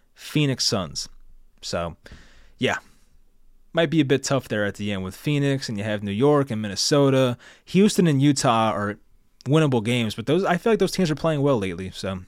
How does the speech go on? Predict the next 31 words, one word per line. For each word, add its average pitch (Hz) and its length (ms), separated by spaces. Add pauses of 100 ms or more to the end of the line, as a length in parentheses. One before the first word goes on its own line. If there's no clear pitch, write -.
(460)
definitely 185 260
not 147 180
easy. 104 300 (180)
The 117 80
Nets 156 160
can 147 120
obviously 135 300
go 113 160
oh 123 140
and 98 100
five. 110 300
It 95 60
would 110 140
not 123 160
shock 117 300
me. 92 200 (440)
Um, 107 400
after 147 220
that, 131 140
it's 113 140
at 123 200
Philly, 170 500
home 139 300
versus 123 200
Golden 110 280
State, 170 380
home 123 300
versus 107 280
Dallas, 160 760
Kyrie's 120 480
return, 135 460